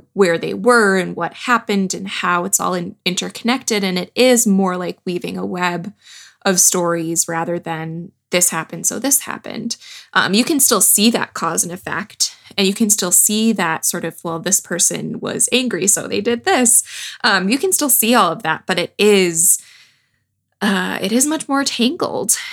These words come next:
And I mean, listening to it, it, it was lovely because I was often surprised when a character showed up again, or when you were sort of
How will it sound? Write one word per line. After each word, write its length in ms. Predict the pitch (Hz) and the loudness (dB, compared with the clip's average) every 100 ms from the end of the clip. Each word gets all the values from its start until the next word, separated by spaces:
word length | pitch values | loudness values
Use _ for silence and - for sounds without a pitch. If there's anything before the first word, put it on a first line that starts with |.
| - - | -12 0
And 540 | 208 202 196 185 185 - - - _ _ _ _ _ _ _ _ | 2 4 4 2 2 0 0 -6 _ _ _ _ _ _ _ _
I 60 | 226 | 4
mean, 220 | 233 220 | 4 6
listening 460 | 196 - - 453 311 | 4 4 4 2 2
to 220 | - 208 | 2 4
it, 320 | 180 175 - - | 2 -2 -6 -2
it, 280 | 190 - _ _ _ _ _ | 0 -2 _ _ _ _ _
it 160 | - - | -2 4
was 300 | 202 - - | 4 2 -2
lovely 460 | - 196 202 277 240 | -2 2 2 2 0
because 460 | 185 214 190 180 - | 0 0 0 0 0
I 160 | 185 180 | -2 -2
was 260 | 175 175 - | -2 -2 0
often 300 | 185 185 175 | 0 -2 -2
surprised 640 | - 233 - 277 226 - | -2 -2 0 2 2 0
when 140 | 185 - | -6 -8
a 100 | - | -10
character 560 | - - - - - | -8 -8 -6 -8 -4
showed 260 | - - - | -2 -2 -4
up 160 | 190 | -6
again, 500 | 196 - 175 226 226 214 | -8 -8 -6 -4 -6 -6
or 460 | 202 180 175 185 - _ _ _ _ _ _ _ - - - - - - | -4 -2 -2 -4 -10 _ _ _ _ _ _ _ -20 -20 -16 -16 -16 -2
when 200 | 220 202 | 2 4
you 580 | 190 196 196 196 196 - | 4 2 4 4 2 -2
were 220 | - 196 190 | -4 -2 0
sort 260 | - 185 | 0 0
of 440 | 180 175 - - | -2 -6 -10 -14